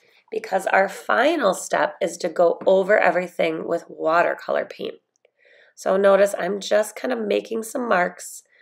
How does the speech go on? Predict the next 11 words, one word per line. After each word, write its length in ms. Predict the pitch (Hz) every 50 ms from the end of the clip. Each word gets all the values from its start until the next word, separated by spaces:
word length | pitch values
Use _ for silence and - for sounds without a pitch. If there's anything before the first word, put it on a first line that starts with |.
| _ _ _ _ _ _ _ _ _
You 180 | - 202 202 202
could 360 | 202 - - - 240 240 -
color 360 | - - - 233 233 220 226
in 280 | 226 - 226 220 214 220
some 280 | 214 - - 208 196 196
of 60 | 190
the 80 | 214
small 540 | - - - - 240 233 254 269 269 277 285 - -
areas 840 | - 170 160 151 151 151 147 147 151 160 196 - - - - - _ _ _ _ _ _ _ _ _ _ _ _ _ _ _ _ _ _ _
and 220 | - 202 202 202
then 540 | 202 196 196 196 202 202 202 208 214 208 -